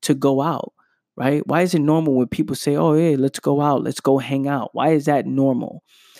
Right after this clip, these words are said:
to go out to a bar and drink? Why is it, like, normal? You know, is, is this what life is? Is this is what life is about? Or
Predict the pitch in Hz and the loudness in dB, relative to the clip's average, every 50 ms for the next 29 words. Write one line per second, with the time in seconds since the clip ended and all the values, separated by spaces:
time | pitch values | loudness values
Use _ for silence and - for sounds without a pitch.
0 | - _ _ _ - - 147 127 131 131 131 127 - - 151 135 120 117 127 - | -20 _ _ _ -8 -6 -2 0 2 2 2 2 0 -2 -2 -2 -2 -2 -4 -4
1 | 127 123 123 123 120 120 120 113 - - 139 123 117 - - - _ _ _ _ | -2 0 0 0 0 -2 -2 -4 -4 -2 -2 -2 -2 -2 -8 -14 _ _ _ _
2 | - 131 139 151 160 165 151 165 165 156 151 143 143 - - 175 - - - 139 | -6 -2 0 2 2 2 2 0 0 0 0 -2 -4 -6 -10 -20 -20 -12 -8 -4
3 | 139 147 160 170 175 165 - - - - _ _ _ _ _ _ _ _ _ _ | 0 0 2 2 2 0 -2 -4 -6 -10 _ _ _ _ _ _ _ _ _ _
4 | _ _ _ _ _ _ - 131 131 131 131 135 - - - 131 127 123 - 131 | _ _ _ _ _ _ 0 0 2 2 2 2 0 0 0 -2 -2 0 -2 -2
5 | 127 120 127 151 151 147 - - - 135 127 - - 127 123 127 120 - - - | -2 -2 2 2 2 2 0 -2 0 0 0 0 0 -2 -2 -2 -2 -4 -8 -6
6 | 117 123 127 147 165 170 - - - - 123 117 127 123 - - 131 120 120 120 | -2 0 0 0 0 -2 -4 -10 -10 -10 -8 -6 -6 -6 -6 -6 -6 -4 -2 -2
7 | 117 120 120 123 120 - - - 123 117 - 123 127 143 165 - - - 139 135 | -2 -2 -2 -4 -4 -6 -8 -8 -8 -6 -6 -2 -2 -2 -2 0 0 0 0 0
8 | 120 | 0